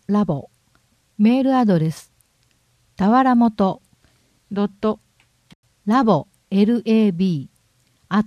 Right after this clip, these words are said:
トマークジーメイルドットコム。街テラスクエア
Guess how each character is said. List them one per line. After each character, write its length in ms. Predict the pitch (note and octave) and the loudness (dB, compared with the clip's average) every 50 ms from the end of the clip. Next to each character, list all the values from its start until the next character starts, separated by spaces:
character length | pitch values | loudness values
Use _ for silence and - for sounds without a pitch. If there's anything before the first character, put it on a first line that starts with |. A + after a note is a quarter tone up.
| - _ | -4 _
ト 120 | - B3 | 0 2
マ 220 | A#3+ A#3+ A#3 G#3+ F#3+ | 2 4 2 2 0
ー 40 | |
ク 280 | - - - D3+ D3 C#3+ _ _ _ _ _ _ _ _ _ _ _ _ _ _ _ _ _ _ _ - | -2 -6 -8 -8 -8 -10 _ _ _ _ _ _ _ _ _ _ _ _ _ _ _ _ _ _ _ -8
ジ 140 | G3 E3 G#3+ B3+ C4+ C4+ C4+ C4+ | -6 -2 0 0 0 0 0 0
ー 20 | B3 | 0
メ 180 | A#3+ B3+ B3 | 0 2 2
イ 140 | A#3 G3 F3 | 2 2 0
ル 240 | D3 C#3+ C#3 - - _ _ _ _ _ _ _ _ _ _ _ - | -2 -4 -8 -8 -12 _ _ _ _ _ _ _ _ _ _ _ -6
ド 180 | F#3 F#3+ F#3 | -2 -2 -2
ッ 60 | F3+ - _ _ | -2 -4 _ _
ト 180 | - A#3 A#3+ A3 _ _ | -6 -6 -6 -8 _ _
コ 120 | - G#3+ G3+ | 0 2 2
ム。 200 | E3 C#3+ - _ _ _ _ _ _ _ _ _ _ _ _ _ _ _ _ _ _ _ _ _ _ - | 2 0 -4 _ _ _ _ _ _ _ _ _ _ _ _ _ _ _ _ _ _ _ _ _ _ -2
街 340 | G#3 G#3+ A3+ A3 - C4+ A3+ | 0 0 0 0 -4 -6 -4
テ 140 | - C4 B3+ | -4 -2 -2
ラ 120 | B3+ B3 | -2 -4
ス 140 | A3+ - - | -6 -8 -10
ク 160 | - B3+ A#3+ | -6 -4 -2
エ 180 | A#3 A3 G#3+ F#3 | 0 0 -2 -2
ア 220 | D#3+ D#3 E3 G#3+ | -4 -6 -8 -12